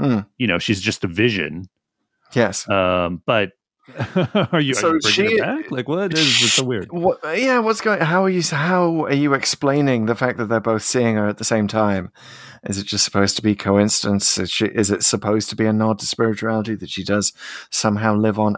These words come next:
Speaker 1: I don't know. But to have the, the choice to have that vision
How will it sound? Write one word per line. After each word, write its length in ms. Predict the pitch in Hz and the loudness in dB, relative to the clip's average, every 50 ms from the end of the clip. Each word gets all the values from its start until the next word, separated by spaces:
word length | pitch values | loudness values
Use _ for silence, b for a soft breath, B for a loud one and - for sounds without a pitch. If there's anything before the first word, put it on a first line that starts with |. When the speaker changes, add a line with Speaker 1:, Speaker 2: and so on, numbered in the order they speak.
| - | -2
Speaker 1:
I 80 | 113 117 | -2 0
don't 240 | 107 135 131 - 135 | 2 0 0 0 0
know. 260 | 151 160 135 95 B B B B B B B B _ | 0 0 0 0 B B B B B B B B _
But 300 | - 135 131 131 127 - _ b b b b | 0 2 2 2 0 -2 _ b b b b
to 120 | - - 143 | -2 0 0
have 280 | 123 131 214 240 240 - | 0 2 0 -2 0 -2
the, 100 | - 160 | -6 -4
the 160 | 147 151 156 | -2 -2 -2
choice 300 | - - 208 233 240 - | 0 0 0 0 0 0
to 80 | - 160 | -2 -2
have 340 | 131 - 190 190 165 139 123 | -2 0 -2 -2 -2 -2 -2
that 300 | 139 143 147 143 - - _ _ - | 0 0 0 0 -2 -6 _ _ -16
vision 420 | 135 117 139 151 143 135 113 107 | -4 0 0 0 0 0 -2 -2